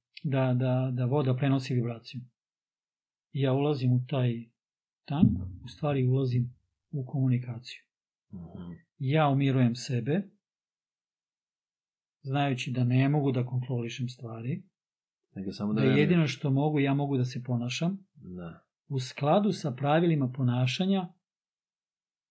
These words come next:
Speaker 1: tog jednog ekosistema u koji ulazim.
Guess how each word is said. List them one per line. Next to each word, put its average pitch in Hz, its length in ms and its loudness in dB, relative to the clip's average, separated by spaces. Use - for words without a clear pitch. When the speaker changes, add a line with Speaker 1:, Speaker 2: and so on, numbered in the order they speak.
Speaker 1:
tog 156 460 2
jednog 127 340 2
ekosistema 131 720 0
u 131 60 -4
koji 131 160 -2
ulazim. 120 260 -4